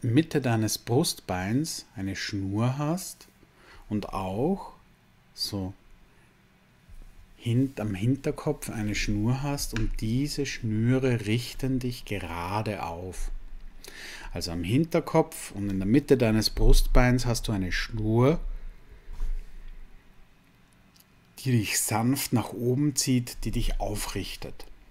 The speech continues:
Und du kannst jetzt auch richtig so das spüren, wie deine Schultern vielleicht leicht nach hinten gehen, deine Brust sich öffnet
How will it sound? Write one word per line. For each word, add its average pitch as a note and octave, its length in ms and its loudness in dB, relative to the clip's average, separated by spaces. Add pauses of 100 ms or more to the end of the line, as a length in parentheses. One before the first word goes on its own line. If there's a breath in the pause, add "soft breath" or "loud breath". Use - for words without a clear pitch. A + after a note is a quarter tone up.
(760 loud breath)
Und A2+ 160 -4
du A#2+ 60 0
kannst A#2+ 380 0
jetzt D3 180 0
auch A#2 200 -2
richtig C3+ 380 -2
so B2 460 0 (120)
das - 120 -6
spüren, C3+ 960 0 (180)
wie - 80 -12
deine F2+ 300 -8
Schultern A#2+ 840 -2
vielleicht G#2 500 -8
leicht G2+ 520 -8
nach G#2+ 100 -6
hinten C#3 480 -2
gehen, B2+ 320 2
deine G#2+ 220 -2
Brust A2 560 -4
sich A2 220 -8
öffnet C3 540 -4